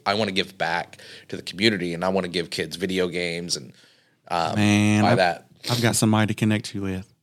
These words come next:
Speaker 1: Good,
Speaker 2: When we
Speaker 1: good.
Speaker 2: get down, I'm gonna connect you with somebody.
Speaker 1: Good.
Speaker 2: And the kids can benefit from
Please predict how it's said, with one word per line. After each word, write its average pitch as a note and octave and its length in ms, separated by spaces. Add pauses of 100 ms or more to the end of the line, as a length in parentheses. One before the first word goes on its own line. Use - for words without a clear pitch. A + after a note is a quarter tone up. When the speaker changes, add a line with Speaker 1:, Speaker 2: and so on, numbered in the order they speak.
(220)
Speaker 1:
Good, A#2 420
Speaker 2:
When A#2 80
we - 0
Speaker 1:
good. A2 160
Speaker 2:
get D3 80
down, A2+ 140
I'm A2 80
gonna G#2+ 100
connect G#2+ 260
you G2+ 60
with F#2+ 140
somebody. F2+ 500
Speaker 1:
Good. A2 180
Speaker 2:
And G2 80
the F2+ 60
kids G#2+ 240
can G2 120
benefit G2 400
from F2+ 260